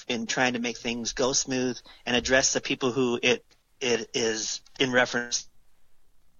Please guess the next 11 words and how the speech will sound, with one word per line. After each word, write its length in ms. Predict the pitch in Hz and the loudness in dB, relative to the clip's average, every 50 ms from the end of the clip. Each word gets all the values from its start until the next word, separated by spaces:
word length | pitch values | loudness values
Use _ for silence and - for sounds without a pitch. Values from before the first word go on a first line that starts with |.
| - - - _ - | -20 -20 -20 _ -4
to 200 | - - 127 101 - - | -2 -2 -2 -2 -4 -6
and 100 | - 120 | -4 2
not 180 | 123 123 120 117 | 2 4 4 4
make 180 | 120 120 113 - | 2 -2 -2 -2
it 60 | 113 | -4
available 380 | 113 104 113 110 107 104 110 104 | -4 -2 -2 -2 -2 -2 -4 -6
for 160 | - - 107 | -8 -6 -6
everybody. 420 | 101 98 101 95 98 95 95 101 - | -8 -8 -10 -10 -12 -12 -12 -10 -4
But 180 | - 120 110 - - - - - - - - - - - - - - - - - _ _ _ _ - | -2 -2 -2 -2 -8 -18 -18 -16 -16 -14 -14 -14 -14 -14 -16 -16 -18 -20 -20 -20 _ _ _ _ 0
so 320 | - - 185 165 160 151 - - - | 4 6 6 8 6 4 2 2 4
I, 140 | - 165 | 6 6